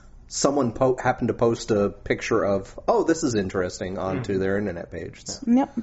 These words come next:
Speaker 1: making kind of crowdsourcing science kind of
Speaker 2: Sure.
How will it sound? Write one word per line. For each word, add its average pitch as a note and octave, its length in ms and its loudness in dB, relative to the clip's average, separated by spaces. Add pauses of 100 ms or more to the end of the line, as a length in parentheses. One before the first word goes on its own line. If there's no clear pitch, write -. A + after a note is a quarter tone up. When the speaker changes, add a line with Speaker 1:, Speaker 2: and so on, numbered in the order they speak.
(380)
Speaker 1:
making G#2+ 380 0
kind G#2+ 180 0
of G2 80 -6
crowdsourcing A#2+ 640 0
science G#2 400 -2 (200)
kind G#2 200 0
of F2+ 160 -4 (560)
Speaker 2:
Sure. C3+ 320 -2